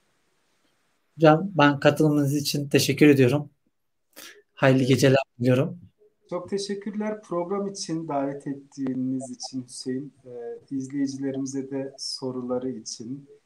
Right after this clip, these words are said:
Speaker 2: ve bizi izledikleri için, ayrıca izleyecek olanlara da tabii ben de çok çok teşekkür ediyorum. Bu yön çalışmamın yirminci yılında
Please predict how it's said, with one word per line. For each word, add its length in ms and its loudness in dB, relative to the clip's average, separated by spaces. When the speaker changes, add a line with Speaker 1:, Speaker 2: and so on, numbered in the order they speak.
Speaker 2:
ve 120 -12
bizi 220 -8
izledikleri 580 -12
için, 260 -16
ayrıca 420 -10
izleyecek 640 -6
olanlara 560 -10
da 160 -18
tabii 280 -14
ben 200 -10
de 80 -16
çok 220 -20
çok 240 -20
teşekkür 440 -16
ediyorum. 380 -14
Bu 80 -6
yön 280 -4
çalışmamın 640 -10
yirminci 540 -4
yılında 560 -8